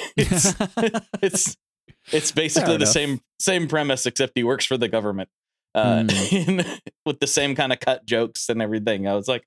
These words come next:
Speaker 1: "Ah," didn't really catch, catch me the same way. I'm sure there's some great episodes out there, but, um,
Speaker 2: Hmm.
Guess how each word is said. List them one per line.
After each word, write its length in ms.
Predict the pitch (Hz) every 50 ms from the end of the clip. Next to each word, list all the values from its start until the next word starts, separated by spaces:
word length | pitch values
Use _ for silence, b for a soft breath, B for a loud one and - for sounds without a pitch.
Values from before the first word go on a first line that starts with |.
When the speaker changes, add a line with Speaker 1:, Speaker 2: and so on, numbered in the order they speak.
| -
Speaker 1:
"Ah," 180 | - 208 202 - _ _ _ _ _ _ _ _ _ -
didn't 180 | 156 147 135 135
really 180 | 131 120 113 110
catch, 320 | - 131 113 110 - - _ _ _ -
catch 240 | - 120 113 - -
me 120 | 101 104 101
the 80 | 95 95
same 240 | - - 101 98
way. 120 | 98 98 101
I'm 100 | 104 104
sure 180 | - - 127
there's 180 | 117 110 107 -
some 140 | - 101 101
great 200 | 98 104 98 95
episodes 440 | 104 101 - - - - 92 87 87
out 160 | 92 90 85 _
there, 180 | - 90 95 92 90 -
but, 160 | 95 95 90 92
um, 160 | 87 87 90
Speaker 2:
Hmm. 400 | 117 113 110 107 101 98 98